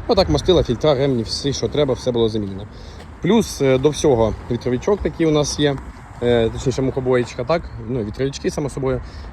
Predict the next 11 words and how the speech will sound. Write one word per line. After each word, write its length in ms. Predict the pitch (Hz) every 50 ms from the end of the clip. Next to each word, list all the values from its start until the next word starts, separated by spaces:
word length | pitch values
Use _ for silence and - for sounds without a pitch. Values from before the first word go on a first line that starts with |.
| -
Рейлінги 460 | - 117 131 160 147 123 135 131 139 156
встановлені, 540 | 151 - - 165 170 165 160 165 160 160
так? 240 | 156 180 202 190 165
Для 100 | 135 135
того, 180 | 123 156 143 131
щоб 180 | - - -
кріпити 360 | - 139 123 - 131 - 131 123
багажничок 560 | 120 135 123 127 123 110 120 117 - 123 113
зверху. 400 | 117 120 117 113 - 143 131 117 - - - - - - - - -
Текстиль, 360 | - 175 - - - 190 165 139
салон. 440 | - - 151 143 131 127 139 151